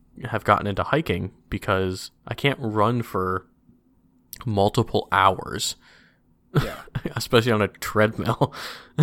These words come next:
Speaker 2: Oh my God, that would be so miserable.
Speaker 1: <laughs> Uh, so that's why I do hiking, 'cause it's like,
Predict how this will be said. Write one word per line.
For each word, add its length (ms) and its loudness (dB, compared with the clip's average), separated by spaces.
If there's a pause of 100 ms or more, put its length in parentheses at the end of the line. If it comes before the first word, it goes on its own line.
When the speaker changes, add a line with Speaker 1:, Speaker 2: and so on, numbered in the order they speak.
(420)
Speaker 2:
Oh 320 6
my 220 6
God, 680 8
that 140 6
would 180 6
be 100 4
so 560 10
miserable. 1040 8
Speaker 1:
<laughs> 40 -20 (1200)
Uh, 480 2
so 140 0
that's 140 2
why 100 6
I 60 6
do 120 2
hiking, 400 2
'cause 160 -6
it's 80 -10
like, 140 -2